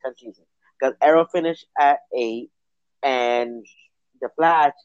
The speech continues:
is catching up 'cause they got a ninth season, but I don't know if they, they'll get ten.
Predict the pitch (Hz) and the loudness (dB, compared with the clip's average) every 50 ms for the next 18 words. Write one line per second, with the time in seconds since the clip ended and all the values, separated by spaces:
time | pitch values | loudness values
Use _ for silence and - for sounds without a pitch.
0 | _ 147 131 - _ - 151 151 151 - 160 165 165 160 160 _ _ _ _ 151 | _ -12 -12 -12 _ -4 -4 -4 -4 -6 -6 -4 -2 -2 -4 _ _ _ _ -12
1 | 131 - _ _ _ _ _ - 139 - 139 135 123 123 120 123 139 139 _ - | -12 -12 _ _ _ _ _ -10 -4 -2 -2 -2 -2 -4 -8 -10 -10 -10 _ -8
2 | 156 147 127 127 123 127 123 - _ _ _ _ _ _ _ _ - 127 - 117 | -6 -6 -6 -8 -10 -12 -12 -16 _ _ _ _ _ _ _ _ -4 -2 0 2
3 | 131 139 139 139 139 131 127 - 127 117 _ _ _ 120 120 120 113 101 110 107 | 2 2 0 -2 -4 -6 -6 -8 -12 -12 _ _ _ _ -6 -6 -4 -4 -6 -8
4 | - - 95 | -8 -14 -18